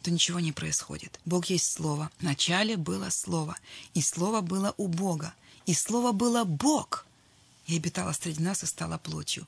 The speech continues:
Это Иисус обитал среди нас, стал плотью, обитал среди нас. И Слово сегодня тоже становится плотью,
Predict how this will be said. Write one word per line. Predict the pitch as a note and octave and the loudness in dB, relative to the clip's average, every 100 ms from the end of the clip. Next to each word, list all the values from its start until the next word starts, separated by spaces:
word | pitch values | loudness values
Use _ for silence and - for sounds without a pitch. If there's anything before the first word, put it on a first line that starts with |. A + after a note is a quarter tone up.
| _ _ - | _ _ -6
Это | G#3+ B3+ | -2 2
Иисус | B3 - - F4+ A#3+ - | 2 0 0 0 0 0
обитал | - F3+ F#3 - - | 0 0 0 0 0
среди | - F3 F3+ | 0 0 2
нас, | A#3+ A3 - - - | 0 -2 -6 -8 -8
стал | - B3+ A#3+ | -2 0 0
плотью, | G3 A#3 C#4 - - | 0 0 0 0 -2
обитал | E3 - C4+ | -2 -2 -2
среди | - G3+ F3+ | -2 -2 0
нас. | G3 C4+ - - - - | 0 0 -2 -6 -8 -2
И | A3+ | -2
Слово | - D4 C4+ | 0 2 2
сегодня | - B3 C#4 B3+ | 2 2 4 2
тоже | - E4 D#4 | 2 0 2
становится | C#4+ C#4 C4+ B3 - A#3+ | 0 2 2 2 0 -4
плотью, | - A3+ F3+ - - | -2 0 0 -2 -6